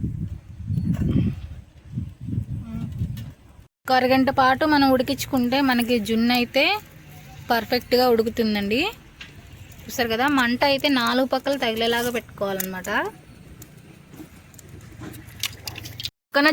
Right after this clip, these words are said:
జున్ను అయితే ప్రిపేర్ అవుతుంది. ఇగోండి మా పా-, చూసారు కదా, మా పిల్లలు అయితే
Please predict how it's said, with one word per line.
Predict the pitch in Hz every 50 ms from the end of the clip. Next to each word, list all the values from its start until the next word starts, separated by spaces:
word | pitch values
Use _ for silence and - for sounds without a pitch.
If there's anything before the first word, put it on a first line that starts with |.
| 262
జున్ను | 285 277 269 277 285
అయితే | 294 269 - 285 -
ప్రిపేర్ | 294 285 262 - 285 277 269
అవుతుంది. | 262 240 240 - 233 233 247 277 320 381 427 466 - - - - - - - - - 226
ఇగోండి | 214 226 233 233 247 277 320 370 370 320
మా | 277 247 - -
పా-, | 240 226 226 226 220 - - - -
చూసారు | - 277 254 - 269 262 247
కదా, | 240 240 254 262
మా | 262 247 - 254
పిల్లలు | 240 247 247 240 247 233
అయితే | 233 233 262